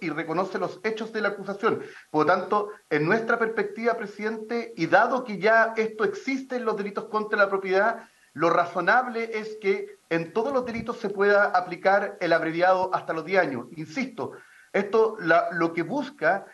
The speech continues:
es que en no pocos casos donde no hay discusión respecto de los hechos, donde nadie va a ir a re-, discutir los hechos en el juicio,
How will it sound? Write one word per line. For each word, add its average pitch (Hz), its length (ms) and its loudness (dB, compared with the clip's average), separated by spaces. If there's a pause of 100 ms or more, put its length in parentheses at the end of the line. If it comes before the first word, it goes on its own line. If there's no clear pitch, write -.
(160)
es 190 180 -2
que 170 300 -2
en 165 260 -4
no 269 180 2
pocos 262 340 -2
casos 240 500 -4
donde 151 480 -2 (200)
no 156 320 2
hay 269 180 4
discusión 254 600 -4
respecto 240 480 -2
de 208 80 -2
los - 180 -2
hechos, 262 300 -4
donde 165 300 0
nadie 233 320 2
va 262 100 2
a - 20 0
ir 269 120 -2
a 254 60 2
re-, 247 180 -8
discutir 226 480 -8
los 226 180 0
hechos 240 240 -6
en 196 80 -2
el 180 140 -4
juicio, 214 420 -2